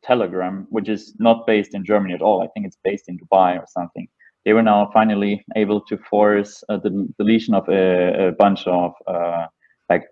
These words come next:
uh, Telegram groups on Telegram, and, like, they were very reluctantly doing that, but, um, they were forced. They were, uh, like, uh, they, they were facing very, they were facing very serious, uh, fines, so they complied.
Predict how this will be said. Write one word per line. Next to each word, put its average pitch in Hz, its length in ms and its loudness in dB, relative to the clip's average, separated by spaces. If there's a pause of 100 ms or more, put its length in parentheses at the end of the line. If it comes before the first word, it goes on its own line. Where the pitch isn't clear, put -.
uh, 90 120 -4
Telegram 107 420 4
groups 87 520 -6
on 90 180 -2
Telegram, 90 580 -4 (160)
and, 87 320 -4 (540)
like, 98 140 4
they 131 100 6
were 123 160 4
very 127 240 4
reluctantly 107 720 -2
doing 107 320 -4
that, 92 260 -4
but, 87 260 -6 (180)
um, 87 320 -14
they 107 80 2
were 104 220 2
forced. 110 420 4
They 107 140 2
were, 101 160 2 (140)
uh, 98 180 0
like, 92 260 0 (240)
uh, 90 300 -4 (340)
they, 95 140 -4 (100)
they 104 100 0
were 101 100 2
facing 101 580 0
very, 107 240 0 (340)
they 101 140 -4
were 98 200 -2 (260)
facing 123 500 -2
very 120 300 4
serious, 98 680 -4
uh, 95 140 -8 (100)
fines, 92 540 -6
so - 240 -8
they 92 180 -2
complied. 87 500 -4